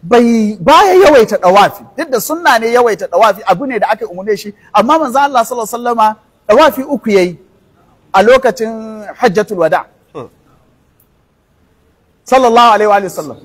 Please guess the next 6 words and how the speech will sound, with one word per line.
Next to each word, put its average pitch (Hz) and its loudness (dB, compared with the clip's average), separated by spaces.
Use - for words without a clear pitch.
Daga 196 0
tawaful 277 2
qudumi, 311 0
sai 302 0
tawaful 285 2
ifadati, 320 2